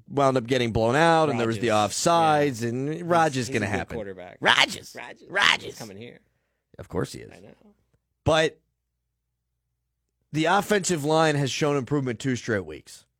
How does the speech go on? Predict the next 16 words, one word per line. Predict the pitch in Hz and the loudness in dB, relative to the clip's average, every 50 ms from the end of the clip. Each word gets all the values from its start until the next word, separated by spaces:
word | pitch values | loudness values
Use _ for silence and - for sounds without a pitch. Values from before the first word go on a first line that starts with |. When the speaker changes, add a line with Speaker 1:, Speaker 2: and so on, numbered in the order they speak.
| _ _ _ _ _ _ _ _ _ _ - | _ _ _ _ _ _ _ _ _ _ -14
Speaker 1:
That | 117 117 156 180 196 214 202 - | -4 0 2 4 4 4 4 2
is | 160 165 170 165 160 147 135 - | 0 0 2 2 0 0 -2 -4
obviously | - 139 143 143 127 143 139 131 - - 131 131 120 | 0 0 0 2 2 0 0 0 0 0 0 0 0
the | 107 104 | 0 -2
key. | - - 113 98 85 - - _ _ _ _ _ _ | -2 -2 -2 -2 -2 -4 -8 _ _ _ _ _ _
You | 147 151 | -6 -6
can't | - - 220 226 233 214 170 | -2 0 2 2 2 2 2
win | 180 185 185 180 | 2 2 2 2
with | 170 139 | 2 0
a | 143 | 0
bad | 113 95 120 123 131 135 139 117 | 0 2 2 2 2 2 0 -2
quarterback, | - - 147 147 143 147 131 143 143 143 147 151 - - _ _ _ _ _ _ _ _ _ _ _ _ _ _ - | -2 -2 -2 0 0 0 0 2 2 2 0 0 -4 -10 _ _ _ _ _ _ _ _ _ _ _ _ _ _ -4
and | 139 139 131 127 | -2 -2 0 0
Ben | 107 147 151 160 151 | 2 4 4 4 4
has | 139 147 143 120 | 2 2 0 0
been | 113 - 139 139 139 135 127 123 - | 0 2 2 2 2 0 -2 -4 -6